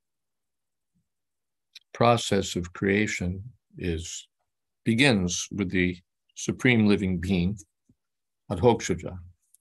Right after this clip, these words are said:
who is beyond the scope of the material nature. In the spiritual world, the Lord is there as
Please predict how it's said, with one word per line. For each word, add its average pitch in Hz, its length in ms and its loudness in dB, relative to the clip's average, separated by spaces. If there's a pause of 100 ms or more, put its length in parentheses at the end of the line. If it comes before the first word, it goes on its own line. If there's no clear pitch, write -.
(640)
who 101 180 -6
is 90 140 -6
beyond 110 580 2
the 80 280 0 (1000)
scope 101 500 0
of 90 140 -4
the 92 80 -2
material 87 500 0
nature. 78 520 -6 (1160)
In 98 180 -2
the 82 380 0
spiritual 104 680 0
world, 92 440 0
the 92 60 -2
Lord 87 340 0
is 87 180 -6
there 95 360 -2 (560)
as 82 320 -4